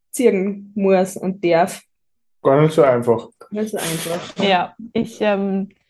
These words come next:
Speaker 3: weiß es auch noch bei uns. Wir haben halt schon in der Schwangerschaft quasi oder vor der Geburt ganz, ganz klare Regeln aufgestellt fürs Wochenbett und dann
Speaker 1: Mhm.
Speaker 3: wussten Freunde und Familie <laughs> quasi, woran sie sich halten müssen, wenn sie vorbeikommen.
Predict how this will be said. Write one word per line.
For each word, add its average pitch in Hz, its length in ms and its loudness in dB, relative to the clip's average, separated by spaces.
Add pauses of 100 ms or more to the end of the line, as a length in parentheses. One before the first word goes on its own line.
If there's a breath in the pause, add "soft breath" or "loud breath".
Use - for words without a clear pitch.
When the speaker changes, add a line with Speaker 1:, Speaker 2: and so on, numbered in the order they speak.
(920)
Speaker 3:
weiß 220 240 0
es - 160 -6
auch 208 100 0
noch 202 160 0
bei 196 100 4
uns. 214 160 2
Wir 247 120 2
haben 214 140 2
halt 196 380 0
schon 202 160 -4
in 214 140 -2
der 214 120 2
Schwangerschaft 208 840 -4
quasi 196 240 -2
oder 196 140 -2
vor 202 160 2
der 190 120 0
Geburt 202 380 -4
ganz, 208 420 -4
ganz 202 280 -4
klare 196 460 -4
Regeln 202 300 -2
aufgestellt 175 640 -4
fürs - 260 -12
Wochenbett 185 440 -4
und 185 140 -10
dann 220 120 -2
Speaker 1:
Mhm. 202 100 -2
Speaker 3:
wussten 190 340 -8
Freunde 190 360 -4
und 196 120 -8
Familie 196 460 -2
<laughs> - 0 -
quasi, - 380 0
woran 202 320 2
sie 202 100 -4
sich 214 200 -8
halten 190 340 0
müssen, 185 280 -6
wenn 190 180 -2
sie 185 220 -6
vorbeikommen. 185 600 -2